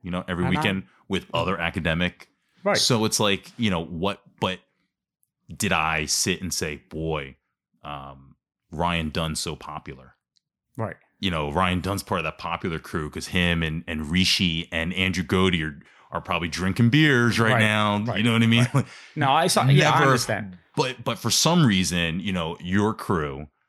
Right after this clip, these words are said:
Speaker 1: um, would probably garner more of that,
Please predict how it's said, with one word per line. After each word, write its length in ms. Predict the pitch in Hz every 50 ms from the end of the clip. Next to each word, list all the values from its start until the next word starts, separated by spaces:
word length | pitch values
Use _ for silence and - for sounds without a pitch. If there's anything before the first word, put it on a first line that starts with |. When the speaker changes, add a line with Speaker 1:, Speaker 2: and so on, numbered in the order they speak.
| _ _ _ -
Speaker 1:
um, 600 | 76 76 76 71 71 71 73 71 69 71 67 64 - _ -
would 200 | 80 85 73 -
probably 420 | - 92 82 78 76 73 73 80 71
garner 340 | 71 85 78 78 76 80 78
more 300 | 76 82 85 78 76 73
of 80 | 69
that, 420 | 76 78 69 71 69 67 69 -